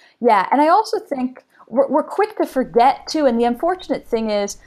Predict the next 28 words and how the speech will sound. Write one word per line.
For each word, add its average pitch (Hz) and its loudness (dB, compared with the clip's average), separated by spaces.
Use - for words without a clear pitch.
the 233 2
N 294 4
B 269 4
A 240 6
and, 165 -2
and 180 0
the 196 0
other, 233 4
the 208 -6
men's 214 -2
professional 208 -4
leagues 196 -8
had 208 -6
the 214 0
advantage 247 -2
of - -6
coming 226 -6
of 165 -2
age 180 -4
or 196 2
developing 170 -2
and 156 -4
going 190 0
through 202 -8
those 165 0
rough 160 -2
early 208 -2
years 269 -4